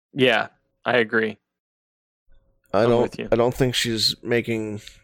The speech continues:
Speaker 2: decisions based on peace and harmony, although I think that's her
Speaker 1: Right.
Speaker 2: goal. Wh-,
Speaker 1: Yeah.
Speaker 2: you know, where she
Speaker 1: Mm-hmm.
Speaker 2: says, I think that's her goal. Um, but I think she's kinda stuck in the, in this phase of her life,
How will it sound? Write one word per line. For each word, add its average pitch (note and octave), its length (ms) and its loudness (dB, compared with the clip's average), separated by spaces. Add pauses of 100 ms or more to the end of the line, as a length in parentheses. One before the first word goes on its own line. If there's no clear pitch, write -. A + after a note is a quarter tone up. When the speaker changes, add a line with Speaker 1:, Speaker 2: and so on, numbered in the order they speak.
(180)
Speaker 2:
decisions G#2 500 -4
based F#2+ 260 -2
on G2+ 120 -6
peace - 260 -8
and - 100 -14
harmony, C3 440 0
although G2+ 380 2
I G2+ 60 0
think A#2 180 -4
that's G#2+ 140 -2
her - 100 -6
Speaker 1:
Right. A#2 220 4
Speaker 2:
goal. E3 160 0 (680)
Wh-, G3 60 0
Speaker 1:
Yeah. A#2+ 180 4
Speaker 2:
you G#2+ 100 -4
know, C3+ 160 0
where B2 220 -2
she - 120 -8
Speaker 1:
Mm-hmm. A#2+ 80 -2
Speaker 2:
says, A#2 260 -2
I - 140 -2
think F3 200 -6
that's - 180 -4
her G#2 100 -2
goal. A2 420 0 (640)
Um, F#2+ 360 -4 (540)
but B2+ 160 0
I A#2+ 60 2
think E3+ 240 -2
she's - 180 -2
kinda A#2 200 -2
stuck - 280 -2
in A2+ 100 -4
the, F#2+ 380 0
in G#2+ 100 -2
this G#2 340 0
phase A2 440 -2
of G2 100 -6
her G2 120 -4
life, G2 480 -6